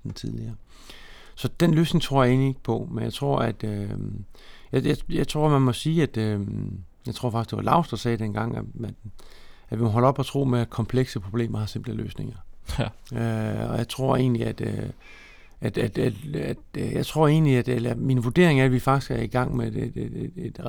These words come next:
Speaker 1: et sejt træk i forhold til en bedre læreruddannelse. Øhm, i forhold til at få løftet studieintensiteten, måske få længere forløb med mere krævende prøver til jer, øhm, få, øh,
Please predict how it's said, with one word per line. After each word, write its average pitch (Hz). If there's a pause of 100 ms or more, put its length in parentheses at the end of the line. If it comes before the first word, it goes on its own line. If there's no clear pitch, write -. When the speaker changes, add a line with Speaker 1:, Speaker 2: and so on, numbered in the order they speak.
(280)
Speaker 1:
et 139
sejt 123
træk 123
i 123
forhold 113
til 113
en 107
bedre 113
læreruddannelse. 107 (760)
Øhm, 110
i 110
forhold 113
til -
at 95
få -
løftet 113
studieintensiteten, 120
måske 110
få 143
længere 135
forløb 127
med 117
mere 120
krævende 120
prøver 120
til 120
jer, 117 (440)
øhm, 110 (400)
få, 104
øh, -